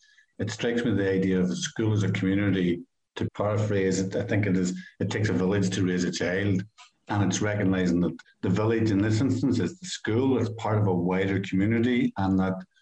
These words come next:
within that village, everybody has a part to play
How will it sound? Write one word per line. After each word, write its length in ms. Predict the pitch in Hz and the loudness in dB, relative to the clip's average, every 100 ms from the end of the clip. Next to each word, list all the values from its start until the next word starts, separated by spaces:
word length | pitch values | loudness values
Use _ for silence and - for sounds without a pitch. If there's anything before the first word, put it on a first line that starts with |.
| _ | _
within 480 | 104 110 - 120 120 | -2 0 0 2 2
that 220 | 110 98 | 2 2
village, 520 | - 95 95 92 90 - | 2 2 2 2 0 -4
everybody 640 | 113 110 131 123 120 113 107 | -4 0 0 2 0 0 0
has 220 | 104 - | 0 -2
a 80 | - | -2
part 260 | - 92 90 | -2 -2 -2
to 60 | 101 | -4
play 460 | 95 95 90 92 | -2 0 0 -2